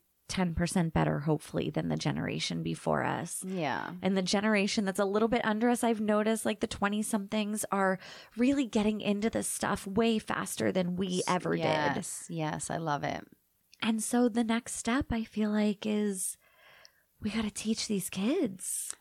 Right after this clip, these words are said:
Speaker 2: I am all about teaching my kids. And I think that they're like little sponges right now, right? If we teach them to look for the positive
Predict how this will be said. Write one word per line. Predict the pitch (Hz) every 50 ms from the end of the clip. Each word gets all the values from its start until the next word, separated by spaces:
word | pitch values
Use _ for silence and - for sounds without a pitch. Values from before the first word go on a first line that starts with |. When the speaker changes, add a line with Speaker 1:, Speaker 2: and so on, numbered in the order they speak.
| _ _ -
Speaker 2:
I | - 190
am | 196 196 208 214 - -
all | - 170 175 175 180 185
about | 185 180 170 165 165 160 160 160 - - - - - -
teaching | - - 170 160 - - 165 165
my | 160 156 156 160
kids. | - - - 151 147 143 147 147 151 160 - - - - - - _ _ _ _ - _ _ -
And | - 170 165 165 160 160 160 160 160 156 156 160 160 160 156 - - - _ _ -
I | - 170 170 - -
think | - 208 220 226 - -
that | 240 226 208 185 - - _ _ _ _ _ _ _ _ _ _ _ _ _ _ _ _ -
they're | 185 185 196 196 190 - _ _ _ _ -
like | - 170 185 180 - -
little | 190 202 220 240
sponges | 233 - - - - - 160 185 208 233 240 - 220 170 156 151 151 - - -
right | 147 135 135 -
now, | - - - - - - - 175 180 - - _ _ _ _ -
right? | - 175 180 202 240 247 -
If | 190 - -
we | - 208 190 - _ -
teach | - - - - 220 254 262 - - -
them | 196 175 151 156
to | 160 - 170
look | 160 156 160 175 180 180 170 - - - - - _ _ _ _ _
for | _ - - 180 170
the | 165 156 - _ -
positive | - - - 165 156 156 165 170 165 175 175 165 170 170 170 170 165 165 - - - -